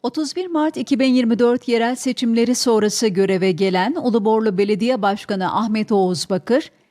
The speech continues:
kentteki sorunlara neşter vurmaya devam ediyor. O sorunlardan biri de son yıllarda çok yağış alan ve sele neden olan Dereköy çayıydı.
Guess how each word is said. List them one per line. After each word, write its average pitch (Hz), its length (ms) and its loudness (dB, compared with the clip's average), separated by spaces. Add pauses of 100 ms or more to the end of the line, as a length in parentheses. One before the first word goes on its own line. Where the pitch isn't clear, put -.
(120)
kentteki 254 480 -4
sorunlara 269 560 2
neşter 254 600 2
vurmaya 208 400 0
devam 196 380 -2
ediyor. 175 420 -2 (640)
O 311 80 -2
sorunlardan 233 920 0
biri 233 240 0
de 302 160 0
son 285 240 0
yıllarda 247 460 0
çok 339 300 -6
yağış 262 380 0
alan 214 400 2
ve 226 80 2
sele 254 380 2
neden 220 260 0
olan 233 420 0
Dereköy 254 480 0
çayıydı. 170 720 0